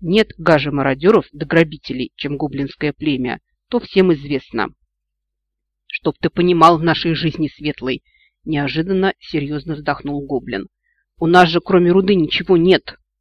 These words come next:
Просто в подземельях не растёт, а снаружи всё занято. И когда людишки торговлю прекращают, чтоб цены нам сбить, с голоду на что угодно решишься.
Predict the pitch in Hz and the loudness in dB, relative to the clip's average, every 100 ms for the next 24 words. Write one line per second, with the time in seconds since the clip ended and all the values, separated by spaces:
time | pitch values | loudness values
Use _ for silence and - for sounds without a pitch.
0 | _ _ _ _ 175 - - 170 - _ | _ _ _ _ 0 2 2 2 2 _
1 | _ _ 165 160 185 226 247 147 - - | _ _ -8 -2 0 2 2 0 -2 -8
2 | 165 170 202 - 233 139 - _ _ _ | 0 2 2 0 -6 -8 -10 _ _ _
3 | - 165 180 160 247 220 147 - 190 214 | -6 -6 -2 0 2 0 -4 -4 -4 0
4 | 170 147 - - - _ _ _ _ _ | 2 0 -6 -10 -12 _ _ _ _ _
5 | _ 170 175 185 196 190 226 - 139 - | _ -2 2 2 2 0 -4 -2 -8 -2
6 | 160 - 185 151 - 135 151 165 - 302 | 0 2 0 -2 -6 -2 0 0 2 2
7 | 165 - - - - - 190 151 143 143 | 2 -4 -14 -14 -8 2 2 2 -2 -6
8 | 151 160 139 _ _ 170 220 269 165 139 | -10 -14 -16 _ _ -4 2 2 2 -4
9 | 135 - 208 196 175 175 160 143 - - | -4 -2 -2 0 0 2 2 0 -4 -10
10 | - - | -12 -14